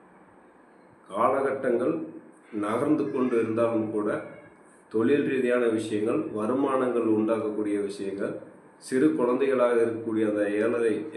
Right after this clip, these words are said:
ஆண்டு கால கு-, நடக்கக்கூடிய அந்த சனி திசை நடப்பவர்கள் கொஞ்சம் கவனமாக இருந்து இடம் விட்டு இடம் மாறி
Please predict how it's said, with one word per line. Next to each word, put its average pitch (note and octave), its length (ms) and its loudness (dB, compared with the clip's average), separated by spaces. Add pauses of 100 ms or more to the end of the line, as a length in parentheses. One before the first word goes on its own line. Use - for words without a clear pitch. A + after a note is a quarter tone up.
(100)
ஆண்டு A2 320 0
கால G#2+ 180 0
கு-, G#2 340 -2
நடக்கக்கூடிய G#2+ 600 -2
அந்த G2 140 -2
சனி A2 300 -2
திசை A2 220 -4
நடப்பவர்கள் G2+ 760 -4 (1080)
கொஞ்சம் G#2+ 560 0
கவனமாக A#2 680 2
இருந்து G#2 540 0 (480)
இடம் B2+ 320 4
விட்டு B2+ 340 0
இடம் A2 340 2
மாறி G2+ 440 -2